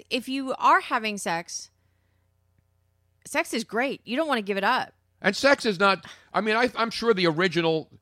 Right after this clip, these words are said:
Speaker 2: the original purpose of sex was to reproduce.
Speaker 1: Uh-huh.
Speaker 2: But then people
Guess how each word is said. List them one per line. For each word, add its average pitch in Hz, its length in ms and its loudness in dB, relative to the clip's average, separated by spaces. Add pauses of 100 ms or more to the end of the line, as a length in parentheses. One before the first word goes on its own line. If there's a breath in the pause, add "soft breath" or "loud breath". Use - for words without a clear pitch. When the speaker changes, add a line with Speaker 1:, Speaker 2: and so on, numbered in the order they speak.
(180)
Speaker 2:
the 147 100 -2
original 151 440 0
purpose 160 400 -2
of 135 100 -6
sex - 400 0
was 131 320 2
to 135 140 -4
reproduce. 120 920 -4 (160)
Speaker 1:
Uh-huh. 180 460 -6
Speaker 2:
But 160 100 -2
then 208 160 2
people 202 260 -4